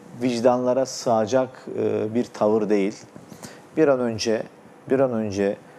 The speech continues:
işçi için talep ettiğimiz gibi, memur için talep ettiğimiz gibi, emekli için talep ettiğimiz gibi sağlık çalışanları için de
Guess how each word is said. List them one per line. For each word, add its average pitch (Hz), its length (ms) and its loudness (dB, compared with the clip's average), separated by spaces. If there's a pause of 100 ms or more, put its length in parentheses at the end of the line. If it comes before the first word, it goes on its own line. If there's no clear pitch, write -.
(1200)
işçi - 340 -4
için 120 280 -4
talep 117 300 4
ettiğimiz 107 600 -2
gibi, 95 240 0 (1300)
memur 113 420 2
için 113 440 -2
talep 107 260 2
ettiğimiz 101 560 -2
gibi, 92 300 0 (380)
emekli 117 460 0
için 117 260 -4
talep 107 300 2
ettiğimiz 107 600 -2
gibi 117 360 0 (840)
sağlık 113 520 0
çalışanları 107 640 0
için 107 420 -6
de 101 200 2